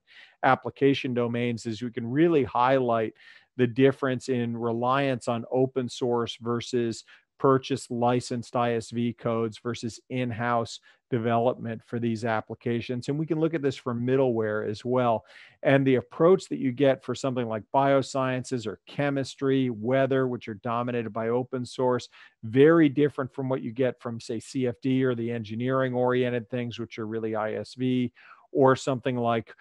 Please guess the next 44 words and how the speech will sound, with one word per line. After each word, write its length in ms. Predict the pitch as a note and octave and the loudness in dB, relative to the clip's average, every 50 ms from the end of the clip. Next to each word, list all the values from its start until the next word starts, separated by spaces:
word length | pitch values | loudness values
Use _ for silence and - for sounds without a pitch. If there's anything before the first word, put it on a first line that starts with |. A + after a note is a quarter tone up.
| - - _ | -20 -20 _
finance 800 | _ _ - - E3+ F#3+ F#3 E3 C3+ B2 A#2 G#2+ - - - - | _ _ 4 4 6 6 6 4 2 0 -4 -6 -8 -10 -6 -4
or, 280 | C3 A#2+ A#2 A#2 B2 | 0 0 2 2 0
or 280 | - - B2 A2+ A2+ B2 | 0 0 0 2 4 4
oil 320 | C3 C3 C3+ C3 B2+ B2 | 6 6 6 6 4 2
and 120 | A#2+ A#2+ A2 | 0 -2 -2
gas 360 | C3 C3+ C#3 C3+ B2 A#2 - | 0 2 4 2 2 0 -2
are 140 | A#2+ A#2 A#2 | -4 -2 -2
really 200 | A#2+ A#2+ A#2+ A#2 | -2 -2 -2 -2
dominated 560 | A2 G#2 A#2+ A#2 A2+ A2+ A#2 A2+ A2+ G#2 G#2 | -2 -2 -2 -2 -2 -2 -2 -4 -4 -4 -4
by 140 | A2 A2 A2 | -4 -4 -4
in-house. 640 | A2 A2 G#2+ A2 G#2+ G2+ A2 A2+ A2 G#2+ G2+ - | -4 -4 -4 -6 -6 -6 -4 -4 -4 -4 -6 -8
So 180 | - - B2 A#2 | -8 -8 -6 -4
the 140 | A2+ A2+ A2 | -4 -4 -6
approach 500 | - _ - - C#3+ D3+ D#3+ - - - | -8 _ -6 -2 0 0 0 0 -4 -10
to 80 | B2+ | -6
these 240 | A#2+ A#2+ A#2+ A2 G#2 | -4 -4 -4 -4 -4
markets 560 | A2 A2+ A2+ A2+ A#2 A#2+ - - A2 G2+ - | -4 -2 -2 0 -2 -2 -4 -8 -10 -10 -10
is 160 | A2+ G#2+ - _ | -14 -14 -12 _
very 300 | - A#2+ B2 B2+ B2+ B2 | -6 -4 -2 0 0 -2
different 480 | A2+ - B2+ B2 A#2+ - A#2+ A2+ G#2+ | -2 -2 -4 -4 -4 -4 -8 -12 -10
because 300 | - A#2 G#2+ A2 A2+ A2 | -10 -8 -6 -6 -6 -6
the 200 | - - A#2 A2+ | -6 -6 -6 -4
application 640 | A#2 A#2 A2+ - - G#2+ - - A#2 A2+ A2 - - | -4 -4 -4 -6 -8 -12 -10 -8 -8 -8 -8 -8 -10
development 520 | A2 G#2+ G2 A2 G#2 G#2 G#2+ - - G#2+ G#2+ | -12 -10 -6 -6 -6 -6 -6 -10 -12 -14 -14
is 100 | G2+ G#2 | -14 -12
very 300 | G#2 A2+ A2+ A2+ G#2+ G#2 | -8 -4 -4 -4 -4 -4
different. 420 | G2+ - A#2 A2 - - A2 - _ - - - - - - - | -6 -6 -8 -8 -8 -10 -14 -14 _ -20 -20 -20 -20 -20 -10 -4
And 180 | - C3+ C3 C#3 | -2 0 2 4
that 260 | D#3 F3+ G3 F#3+ - - | 4 4 4 2 0 0
is 220 | C#3 C3 B2 A2+ | -2 -2 -2 -2
important 680 | B2+ A#2+ A2+ - _ - - E3+ G3+ G#3 - - D3 | -4 -4 -4 -6 _ 0 4 6 6 6 4 0 -2
right 300 | C3+ B2+ B2 A#2+ A#2 - | 0 2 2 2 0 -2
now 320 | A#2+ B2 B2 A#2+ A#2+ A#2+ - - | -4 -2 0 0 0 0 0 -2
as 280 | C3 C3+ C#3+ D3 - | 0 0 0 0 0
we 140 | - D3 C#3 | 0 0 2
look 240 | C3+ C3 C3 - - | 2 2 0 0 0
at 80 | A#2+ A#2 | 2 4
all 240 | B2 B2+ B2+ A#2+ | 4 4 4 4
the 140 | G#2+ G#2 G#2 | 0 -2 -8
changes 540 | - - - C#3 D3 D#3 D#3 C#3+ C#3 B2+ - | -12 -10 -8 -6 -4 -4 -4 -4 -6 -6 -6
that 120 | - C3+ A#2+ | -4 -4 -2
are 80 | B2 | -2
going 380 | A#2+ A2 B2 B2 A#2+ A#2+ A#2 A#2 | -2 -2 -2 -2 -2 -2 -2 -4
on, 340 | A#2 A#2 A#2 A#2 A#2 A2+ | -2 -2 -2 -2 -2 -4